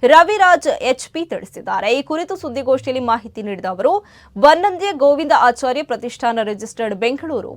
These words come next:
ಪರ್ಯಾಯ ಪುತ್ತಿಗೆ ಮಠ ಹಾಗೂ ಎನ್ ಜೆ ಎಂ ಎ ಕಾಲೇಜಿನ ಸಹಯೋಗದಲ್ಲಿ ಈ ಒಂದು ದಿನದ ಕಾರ್ಯಕ್ರಮ ನಡೆಯಲಿದೆ. ಅಂದು ಬೆಳಗ್ಗೆ ಎಂಟು ಗಂಟೆಗೆ ಬನ್ನಂಜೆ ಅವರ ಮೂಡುಬೆಟ್ಟಿನ ಮೂಲ ಮನೆಯ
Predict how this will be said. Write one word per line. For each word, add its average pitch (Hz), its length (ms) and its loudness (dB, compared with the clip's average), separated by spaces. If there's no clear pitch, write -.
ಪರ್ಯಾಯ 311 440 2
ಪುತ್ತಿಗೆ 240 420 -6
ಮಠ 214 300 -8
ಹಾಗೂ - 420 -2
ಎನ್ 330 120 0
ಜೆ 381 80 -4
ಎಂ 381 100 -4
ಎ 392 60 -2
ಕಾಲೇಜಿನ 277 600 0
ಸಹಯೋಗದಲ್ಲಿ 214 760 -6
ಈ 240 200 -8
ಒಂದು 320 460 0
ದಿನದ 262 280 -4
ಕಾರ್ಯಕ್ರಮ 214 520 -2
ನಡೆಯಲಿದೆ. 214 600 -2
ಅಂದು 285 260 4
ಬೆಳಗ್ಗೆ 302 460 2
ಎಂಟು 311 260 -4
ಗಂಟೆಗೆ 262 400 -2
ಬನ್ನಂಜೆ 269 440 -2
ಅವರ 262 220 0
ಮೂಡುಬೆಟ್ಟಿನ 285 800 -2
ಮೂಲ 254 320 -4
ಮನೆಯ 226 320 -4